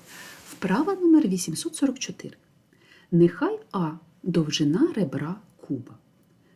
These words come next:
Тобто ребро куба дорівнює А. В — його об'єм.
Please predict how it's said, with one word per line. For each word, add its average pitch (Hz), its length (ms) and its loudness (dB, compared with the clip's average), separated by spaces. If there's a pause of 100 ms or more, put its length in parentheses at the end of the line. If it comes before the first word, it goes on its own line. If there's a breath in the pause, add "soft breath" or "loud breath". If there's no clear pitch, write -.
(180 soft breath)
Тобто - 400 -2 (120)
ребро 139 420 0
куба 302 420 -8
дорівнює 185 600 0
А. - 40 -20 (720 soft breath)
В — 175 440 0 (140)
його 175 500 0
об'єм. 165 460 0